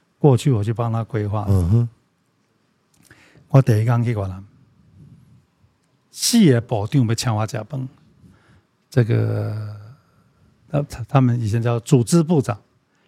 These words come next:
Speaker 1: 那个部长现在是越南总理。
Speaker 2: 哦。
Speaker 1: 对，对，对，对，也是范文正，哦，
Speaker 2: 嗯，
Speaker 1: 阿正。
Speaker 2: 嗯，嗯。
Speaker 1: 我叫阿正部长，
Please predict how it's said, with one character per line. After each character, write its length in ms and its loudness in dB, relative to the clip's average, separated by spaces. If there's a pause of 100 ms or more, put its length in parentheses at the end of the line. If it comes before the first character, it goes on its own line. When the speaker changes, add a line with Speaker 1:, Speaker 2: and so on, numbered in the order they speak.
(100)
Speaker 1:
那 100 8
个 100 6
部 220 -2
长 160 2
现 120 -2
在 120 2
是 140 -8
越 120 -2
南 220 -4
总 240 -6
理。 100 -8 (380)
Speaker 2:
哦。 420 4 (240)
Speaker 1:
对， 320 4
对， 120 4
对， 140 -8
对， 160 -18
也 180 2
是 120 -2 (520)
范 200 6
文 160 -2
正， 160 -4 (220)
哦， 100 -2
Speaker 2:
嗯， 180 2
Speaker 1:
阿 60 2
正。 200 0
Speaker 2:
嗯， 20 -2
嗯。 100 -6 (440)
Speaker 1:
我 120 -2
叫 200 -2 (120)
阿 80 -6
正 240 -8
部 200 -14
长， 100 -20